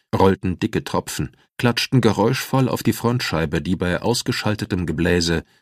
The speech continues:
sofort wieder beschlug. Als der Regen nach einer halben Stunde unvermindert heftig vom Himmel fiel, zog er mit einem Seufzen die Kapuze seines Parkers über den Kopf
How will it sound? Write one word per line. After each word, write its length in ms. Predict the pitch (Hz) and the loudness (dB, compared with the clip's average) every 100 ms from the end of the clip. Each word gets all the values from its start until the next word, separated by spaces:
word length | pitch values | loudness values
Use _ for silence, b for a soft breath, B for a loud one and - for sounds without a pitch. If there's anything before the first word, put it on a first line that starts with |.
| b | b
sofort 640 | 113 131 135 - 73 - | 2 4 2 0 -4 -4
wieder 180 | 82 78 | -6 -4
beschlug. 500 | 87 - - - - - _ _ _ _ _ _ _ _ _ - | -4 -6 -8 -12 -16 -20 _ _ _ _ _ _ _ _ _ 0
Als 320 | 107 101 - | 4 4 4
der 180 | 117 107 | 4 6
Regen 240 | 139 139 | 8 8
nach 160 | 107 95 | 4 2
einer 200 | 113 104 | 2 4
halben 220 | 123 127 | 2 2
Stunde 320 | - 120 110 | 2 2 2
unvermindert 840 | 110 143 - 101 92 110 85 - | 4 2 2 0 2 2 0 -2
heftig 420 | 104 101 - 73 - | -4 -4 -2 -4 -2
vom 200 | 82 80 | -4 0
Himmel 240 | 92 80 | 0 0
fiel, 300 | - 87 82 B B B _ - | 0 0 0 B B B _ -2
zog 340 | - 139 - | 4 4 2
er 140 | 123 131 | 0 0
mit 160 | 113 | 0
einem 240 | - 117 101 | 0 0 0
Seufzen 580 | 85 85 - - 95 92 | 0 0 0 -2 -2 -2
die 140 | 92 | -2
Kapuze 560 | - - - 90 - 82 | -4 -4 -4 -2 -2 -2
seines 320 | 85 85 - | -2 -2 -2
Parkers 480 | - 80 - 73 - | -2 -2 -2 -4 -2
über 120 | 76 | -4
den 140 | 78 | -4
Kopf 320 | - 90 - | -2 -4 -4